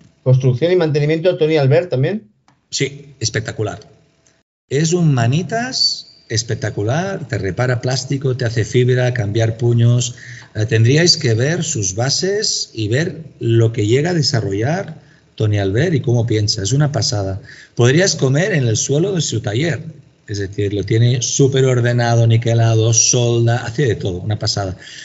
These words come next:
Speaker 2: Entonces tienen la oportunidad la gente que viene aquí, pues, de aprender a hacer cuarenta mil tipos de reparación y ver un taller, un taller de construcción o de mantenimiento de kayaks de mar, que eso es una pasada.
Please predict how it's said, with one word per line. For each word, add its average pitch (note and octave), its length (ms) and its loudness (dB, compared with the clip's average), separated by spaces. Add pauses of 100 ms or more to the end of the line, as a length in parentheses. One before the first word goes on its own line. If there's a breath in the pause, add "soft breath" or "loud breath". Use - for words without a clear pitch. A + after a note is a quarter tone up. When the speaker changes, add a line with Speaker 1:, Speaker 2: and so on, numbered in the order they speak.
Speaker 2:
Entonces A2+ 240 0
tienen C3+ 180 4
la C3+ 80 2
oportunidad C3 440 0
la A#2+ 60 0
gente B2+ 280 0
que C3 100 2
viene C3 160 2
aquí, C#3+ 260 0
pues, D3 200 -2
de A#2 80 2
aprender A2 420 0
a B2+ 200 0
hacer B2+ 340 -2
cuarenta A2+ 360 0
mil A#2+ 160 2
tipos D3 240 0
de C#3+ 80 2
reparación C#3+ 560 -2 (320 loud breath)
y G#2+ 140 0
ver C#3 340 4
un D3 300 6
taller, C3 500 0 (160)
un C#3+ 160 4
taller D#3+ 440 0 (400 loud breath)
de G#2+ 240 -2
construcción - 640 0
o G3 100 0
de B2 100 2
mantenimiento G#2 600 0
de B2 80 2
kayaks A2+ 300 0
de G2 80 -2
mar, G2+ 200 -2
que - 80 -6
eso - 140 -4
es - 80 0
una A2 160 2
pasada. F#2 500 -4